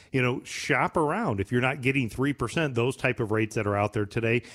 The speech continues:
Also, things like fixed annuity rates. Those rates have ranged and started to go up quite a bit because of the rise in interest rates. You can see fixed index annuity rates anywhere from three to five percent for,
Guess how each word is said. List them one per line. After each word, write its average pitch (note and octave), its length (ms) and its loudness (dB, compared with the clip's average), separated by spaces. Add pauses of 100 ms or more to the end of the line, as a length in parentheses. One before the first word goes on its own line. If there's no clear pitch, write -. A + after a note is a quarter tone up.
(200)
Also, A3 380 0
things D#3 280 -2
like C3 260 0
fixed - 440 -2
annuity B2+ 380 2
rates. G2 380 -2
Those A#2+ 300 -2
rates A#2+ 280 0
have G2+ 240 -4
ranged A#2 720 -2
and G2+ 320 -2
started B2 340 0
to A2 60 0
go G2+ 260 0
up A2+ 300 0
quite B2 260 0
a G2+ 80 2
bit B2 320 0
because A2 300 -2
of G2 100 -2
the G2+ 120 0
rise G2+ 520 0
in G#2 120 0
interest B2+ 380 -2
rates. G#2+ 320 0 (400)
You F3+ 120 0
can C#4 140 -2
see D#3+ 180 -2
fixed - 320 -2
index E3 440 -2
annuity A2+ 380 2
rates A2 320 0
anywhere A#2+ 320 2
from G#2+ 220 -4
three C#3 300 -2
to C3 60 0
five A2+ 360 0
percent C#3 520 0
for, A2 260 0